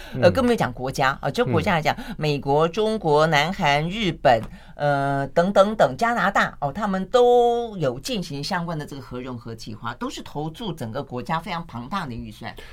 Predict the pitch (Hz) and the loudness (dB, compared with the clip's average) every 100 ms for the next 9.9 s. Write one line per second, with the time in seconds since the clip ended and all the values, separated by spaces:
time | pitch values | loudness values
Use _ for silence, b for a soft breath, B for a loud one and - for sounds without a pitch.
0 | B B - 123 92 - 151 - 131 110 | B B 2 2 2 2 2 2 0 2
1 | 135 135 82 - 92 95 120 127 85 104 | 2 0 -2 -2 -2 0 0 0 0 0
2 | 127 135 131 104 107 - 139 117 104 - | 0 2 2 2 0 0 4 4 2 -8
3 | - - - - - 147 139 127 117 78 | -20 -18 -18 -12 2 4 4 4 2 0
4 | 92 92 104 120 147 127 104 107 92 117 | -2 -4 -2 4 4 4 0 -4 0 2
5 | 113 117 117 73 - 101 101 85 98 98 | 2 2 0 -4 -4 -4 -2 -2 -2 -2
6 | 85 B B - 190 139 113 117 98 98 | -2 B B 4 6 6 4 2 0 0
7 | 110 101 85 78 - 98 98 - 107 113 | 0 0 -2 -10 -4 -4 -4 -2 0 0
8 | 95 - 95 - 90 104 85 - 87 87 | -4 -4 -6 -6 -4 -4 -6 -6 -6 -6
9 | 76 - 76 78 78 76 - 160 107 | -8 -8 -8 -8 -8 -10 -10 -8 -8